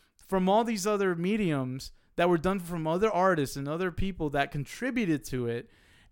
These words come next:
and now they're molding it to their vision. And that is just terrible.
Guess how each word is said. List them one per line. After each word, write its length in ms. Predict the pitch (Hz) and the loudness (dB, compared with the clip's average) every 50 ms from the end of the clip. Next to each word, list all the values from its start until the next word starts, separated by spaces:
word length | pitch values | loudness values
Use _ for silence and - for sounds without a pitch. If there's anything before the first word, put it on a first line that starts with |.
| - | -6
and 160 | - 180 175 175 | -2 -2 0 2
now 200 | 185 190 202 214 | 2 2 2 4
they're 140 | 208 208 196 | 4 4 4
molding 440 | 185 180 185 208 220 196 190 185 185 | 6 6 6 6 6 4 2 0 0
it 180 | 180 175 170 - | 0 -2 -2 -2
to 120 | - 175 160 | -2 -2 0
their 240 | 143 165 180 190 185 | 4 4 4 4 4
vision. 580 | 147 139 135 120 110 110 117 113 113 131 139 _ _ _ _ _ _ _ | 4 0 -2 -2 -2 -4 -8 -10 -12 -14 -18 _ _ _ _ _ _ _
And 200 | - 196 196 202 208 | 0 2 2 4 2
that 200 | 247 262 240 214 | 2 2 2 0
is 140 | 180 143 - | 0 -2 -2
just 220 | 160 139 - - | -4 -6 -6 -4
terrible. 460 | - 208 240 302 320 294 185 135 123 | -2 0 0 2 2 2 0 -2 -4